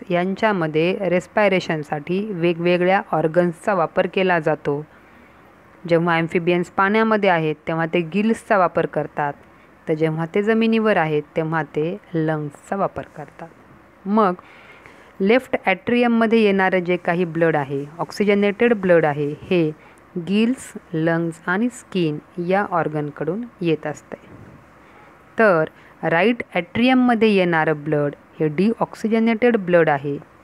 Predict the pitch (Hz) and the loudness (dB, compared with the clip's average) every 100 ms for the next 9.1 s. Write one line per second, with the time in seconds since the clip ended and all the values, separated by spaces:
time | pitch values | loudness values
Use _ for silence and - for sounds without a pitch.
0 | 170 180 165 - 156 196 - 180 165 151 | -2 0 -2 -4 -6 -6 -4 -2 0 0
1 | 139 - 170 180 156 151 147 143 143 147 | -4 -2 -2 -2 -2 -4 -4 -2 0 -2
2 | 165 151 139 139 139 143 175 190 160 151 | -2 -6 -6 -6 -8 -8 -8 -6 -4 -4
3 | 156 - - - 135 147 - - 165 139 | -6 -10 -12 -8 -8 -10 -16 -12 -8 -8
4 | - - _ - - - - - - - | -12 -20 _ -20 -20 -20 -20 -20 -20 -20
5 | - - - - - - - - - - | -20 -20 -20 -20 -20 -20 -20 -20 -20 -20
6 | - - - - - 214 247 190 185 233 | -20 -20 -20 -20 -10 -2 0 2 2 2
7 | 233 269 247 269 262 190 170 165 - 185 | 2 2 6 4 4 2 0 -2 0 0
8 | 190 214 175 175 170 220 247 240 233 226 | 2 0 2 0 0 0 4 4 2 2
9 | 262 | 0